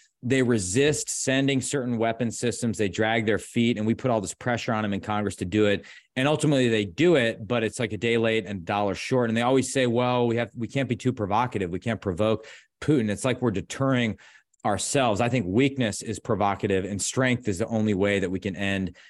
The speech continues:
this war in Ukraine. So the other thing that's, the thing that's missing in this latest package is something called the Army Tactical Missile System, or atacms.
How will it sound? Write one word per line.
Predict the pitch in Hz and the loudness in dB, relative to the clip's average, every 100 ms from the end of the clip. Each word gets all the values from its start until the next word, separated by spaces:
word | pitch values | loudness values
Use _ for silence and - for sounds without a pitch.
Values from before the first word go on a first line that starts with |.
| _ | _
this | 101 - | -4 -2
war | 104 98 98 98 | 2 4 4 2
in | 98 | 0
Ukraine. | 95 101 104 87 76 | -2 -2 -2 -2 -2
So | - | 0
the | 104 117 | 2 2
other | 131 | 2
thing | 127 135 | 0 0
that's, | 123 104 - | 0 -2 -6
the | 110 | -4
thing | 98 139 | 0 0
that's | 110 | 0
missing | 101 104 156 - 143 | 2 2 2 2 0
in | 120 | 0
this | 104 | -2
latest | 117 101 - | -2 -2 -4
package | 110 101 95 98 87 - - - - | -4 -2 0 -2 -2 -10 -20 -20 -8
is | 110 | -4
something | - 110 | -2 0
called | 113 101 | 0 -2
the | |
Army | - 113 110 | 2 2 2
Tactical | 98 110 98 - 95 | 0 -4 -4 -4 -2
Missile | 104 104 104 | -2 -2 -2
System, | - 104 113 95 | 0 0 0 -2
or | 92 | -2
atacms. | 92 - 104 104 113 107 101 | -4 -2 -4 -2 0 0 -2